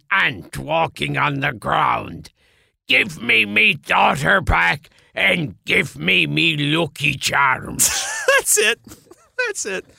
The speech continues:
Speaker 2: All right. Uh, you know these other ones? You gotta know this. Attica, Attica, of course.
Speaker 1: Oh, yeah.
Speaker 2: Um, I Feel the Need, The Need for Speed, Make My Day, the Dirty Harry ones, Get Off My Plane from Air Force One.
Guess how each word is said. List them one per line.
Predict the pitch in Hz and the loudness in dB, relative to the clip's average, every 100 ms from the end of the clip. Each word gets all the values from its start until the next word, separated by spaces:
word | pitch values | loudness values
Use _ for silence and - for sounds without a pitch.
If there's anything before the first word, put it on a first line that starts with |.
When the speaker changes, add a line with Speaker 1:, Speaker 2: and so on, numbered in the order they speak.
| _ _ _ _ - | _ _ _ _ -4
Speaker 2:
All | 175 175 | 0 2
right. | 147 147 147 - | 4 2 0 0
Uh, | 147 147 147 | 2 4 2
you | 147 | 0
know | 165 185 | 2 2
these | 175 180 | 2 0
other | 180 175 | 2 2
ones? | 175 180 | 0 -2
You | 175 | -2
gotta | 196 151 | 0 2
know | 113 | 0
this. | 104 110 92 - - | 0 0 -2 -6 -6
Attica, | - 127 127 117 - | -2 0 0 0 0
Attica, | 123 123 117 110 | 0 0 -2 -4
of | 87 - | -4 -4
course. | 123 117 117 - - | 0 2 2 -2 0
Speaker 1:
Oh, | 143 | 2
yeah. | 110 101 110 69 82 131 | 2 -2 -4 -4 -6 -4
Speaker 2:
Um, | 110 101 98 98 | 0 0 0 -2
I | 95 | -2
Feel | 107 - 117 | -2 -2 -2
the | 98 | -2
Need, | 101 104 104 | -2 -2 -4
The | 98 - | -6 -8
Need | 98 98 | -4 -6
for | 87 90 | -6 -10
Speed, | - - 139 131 131 | -10 -4 -2 -2 -4
Make | 87 87 | -4 -6
My | 95 90 | -6 -4
Day, | 90 120 | 0 0
the | 101 | 0
Dirty | 85 82 78 | -4 -6 -4
Harry | 113 120 113 104 | -2 -2 0 -2
ones, | 101 101 98 - | -2 -4 -6 -6
Get | 101 | -2
Off | 107 117 | 0 -2
My | 110 92 | -4 -6
Plane | - 113 104 107 | -6 -6 -4 -6
from | 101 87 | -8 -6
Air | 92 | -6
Force | 95 90 85 - | -6 -6 -8 -8
One. | 90 92 95 | -10 -8 -10